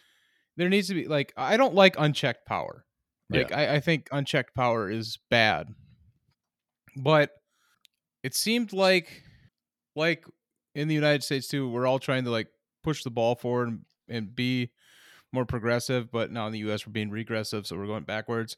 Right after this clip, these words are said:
Speaker 2: Yep.
Speaker 1: But over,
Speaker 2: <laughs>
Speaker 1: like, over the grand, like, the timeline, we're all trying to get better and go forward. And I think the Soviet Union had an opportunity to do that. It was just too late for them to make the changes.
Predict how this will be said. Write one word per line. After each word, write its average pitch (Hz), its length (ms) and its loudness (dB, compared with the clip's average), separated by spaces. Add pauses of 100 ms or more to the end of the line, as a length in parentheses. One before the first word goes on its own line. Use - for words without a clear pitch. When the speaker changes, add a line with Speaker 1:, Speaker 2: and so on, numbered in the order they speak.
(340)
Speaker 2:
Yep. 82 120 2
Speaker 1:
But 147 140 2
over, 196 300 10
Speaker 2:
<laughs> - 40 2
Speaker 1:
like, 151 220 6
over 202 260 8
the 170 140 8
grand, 165 480 6
like, 131 240 0 (600)
the 139 160 -8
timeline, 120 680 0 (360)
we're 131 100 0
all 151 140 4
trying 147 260 2
to 135 40 0
get 123 220 -2
better 123 300 2
and 120 120 -2
go 110 180 -2
forward. 117 500 -2 (120)
And 131 80 -6
I 139 80 0
think 196 200 -2
the 151 80 -6
Soviet 185 400 6
Union 160 360 0
had 143 420 2
an 127 80 -4
opportunity 127 680 -2
to - 120 -20
do 120 180 0
that. 160 340 6 (760)
It 135 100 0
was 147 140 4
just - 260 -2
too 170 220 4
late 127 400 4 (460)
for 127 140 -6
them 123 200 0
to 117 60 -2
make 113 220 -4
the - 60 -18
changes. - 580 -10